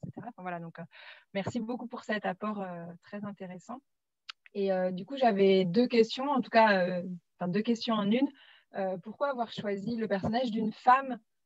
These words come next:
euh, pour, euh, aborder, euh,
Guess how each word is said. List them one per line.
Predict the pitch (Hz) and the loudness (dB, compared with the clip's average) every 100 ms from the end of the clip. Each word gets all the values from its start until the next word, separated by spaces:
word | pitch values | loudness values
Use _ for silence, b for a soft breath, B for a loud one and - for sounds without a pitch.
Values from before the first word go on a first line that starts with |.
| _ - | _ -10
euh, | 196 185 180 175 175 - | -6 -6 -6 -8 -10 -12
pour, | - 180 170 | -10 -8 -6
euh, | 175 175 | -8 -6
aborder, | 175 170 180 180 180 202 | -4 -2 -2 0 2 2
euh, | 190 180 180 180 180 | 4 2 0 -4 -4